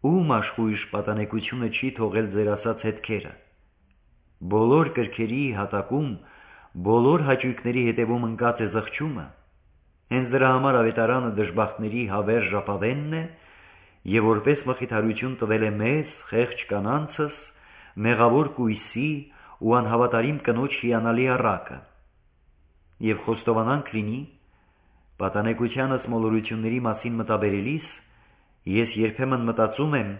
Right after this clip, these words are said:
որ Աստված թողություն կտա մեղքերիս, որովհետև եթե ոչ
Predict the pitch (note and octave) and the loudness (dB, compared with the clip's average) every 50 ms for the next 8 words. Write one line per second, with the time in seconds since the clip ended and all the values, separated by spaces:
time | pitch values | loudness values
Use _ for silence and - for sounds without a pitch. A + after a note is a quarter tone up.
0 | - - - - - - - - - F2+ G#2 A#2 A2+ A#2+ A#2+ A#2+ - - G#2+ A2+ | -14 -20 -20 -20 -20 -20 -20 -16 -6 2 2 6 6 6 4 4 -2 -6 0 2
1 | B2+ C#3+ C#3+ - - - - C3 B2+ A#2+ C3 C3 B2+ - - D#3+ F3+ F#3+ F#3 F3 | 2 2 2 -2 -10 -2 2 2 2 4 2 0 0 -2 -4 -4 -2 -2 -2 0
2 | - C#3 C3 A#2+ A#2 A2 A2 A2 G#2+ - - - A2+ G#2+ G2 G2+ G#2 G#2 G2+ - | -2 0 2 2 0 2 0 -2 -4 -6 -6 -4 -4 -2 -2 -4 -6 -6 -8 -14
3 | - - - - _ _ _ _ - - - _ _ _ _ _ _ - G2+ G#2 | -20 -20 -20 -20 _ _ _ _ -20 -20 -20 _ _ _ _ _ _ -2 0 2
4 | G#2+ A2+ A2 B2 A#2 C3+ C3+ A#2 G#2 G#2+ A#2+ A#2 - A#2 A#2 G#2+ A#2 C3 C3 B2+ | 4 4 4 4 4 2 2 2 2 0 0 2 2 0 0 2 4 2 2 2